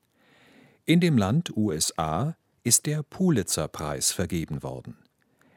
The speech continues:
Es ist der wichtigste Preis für Schriftsteller und Journalisten. In diesem Jahr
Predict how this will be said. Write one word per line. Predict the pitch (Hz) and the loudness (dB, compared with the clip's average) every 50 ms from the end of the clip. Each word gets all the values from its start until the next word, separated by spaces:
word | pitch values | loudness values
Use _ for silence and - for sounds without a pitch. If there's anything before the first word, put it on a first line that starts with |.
| _ - | _ -2
Es | 107 107 | 0 0
ist | - 151 - - | 2 2 0 2
der | - 147 135 104 92 | 2 2 2 2 2
wichtigste | 113 156 156 - - 143 117 - - - 87 | 2 2 2 2 -2 -2 -2 0 -2 -2 -2
Preis | - - 80 80 85 87 92 - | -4 -4 -6 -4 -2 0 0 0
für | - - 80 71 67 | 0 0 -2 -4 -2
Schriftsteller | - - - 101 95 - - - - - 85 80 85 82 85 - | -4 -2 -2 -2 -2 -2 -4 -4 -2 -2 0 0 0 0 -2 -2
und | 90 90 92 85 - | -2 0 0 0 0
Journalisten. | 85 76 76 82 98 107 98 - - - - - - - - - _ _ _ _ _ _ _ _ _ _ _ _ _ _ _ _ | -2 -2 0 0 0 0 0 0 0 -2 -2 -4 -8 -12 -14 -16 _ _ _ _ _ _ _ _ _ _ _ _ _ _ _ _
In | 95 98 98 92 | 0 2 2 2
diesem | 92 131 170 165 147 131 120 107 | 2 0 0 2 4 6 6 6
Jahr | 92 92 90 92 104 123 135 131 | 6 4 2 2 2 0 0 -2